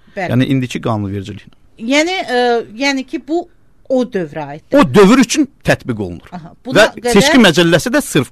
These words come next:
Speaker 2: bütün müddalar o məsələlər
Speaker 1: Erkin bəy də,
Speaker 2: onunla bağlı
Speaker 1: Erkin bəy
Speaker 2: götürülür.
Speaker 1: də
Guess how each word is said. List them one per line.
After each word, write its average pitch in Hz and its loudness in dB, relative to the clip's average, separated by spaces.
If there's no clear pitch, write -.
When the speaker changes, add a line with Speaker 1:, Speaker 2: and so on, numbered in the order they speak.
Speaker 2:
bütün 160 0
müddalar 123 2
o 214 2
məsələlər 107 -2
Speaker 1:
Erkin 392 -6
bəy 240 2
də, 277 6
Speaker 2:
onunla 165 4
bağlı 131 4
Speaker 1:
Erkin 113 0
bəy 240 0
Speaker 2:
götürülür. 220 -4
Speaker 1:
də 214 -4